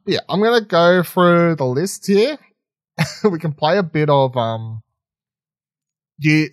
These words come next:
like, well, i-, in general, uh, uh, let me get everyone's overall thoughts. Ash, what are your overall thoughts now looking at, like, this list of games, and how much, like, sort of, I don't know, credibility do you give to this leak now that, uh,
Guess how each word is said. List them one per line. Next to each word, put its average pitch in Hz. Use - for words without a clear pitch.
like, 139
well, 233
i-, 262
in 294
general, 170
uh, 170
uh, -
let 208
me 220
get 214
everyone's 160
overall 131
thoughts. 120
Ash, 135
what 180
are 277
your 269
overall 160
thoughts 123
now 127
looking 143
at, 123
like, 113
this 127
list 131
of 117
games, 123
and 123
how 170
much, 185
like, 117
sort 139
of, 117
I 113
don't 104
know, 101
credibility 139
do 117
you 110
give 110
to 113
this 101
leak 104
now 110
that, 107
uh, 117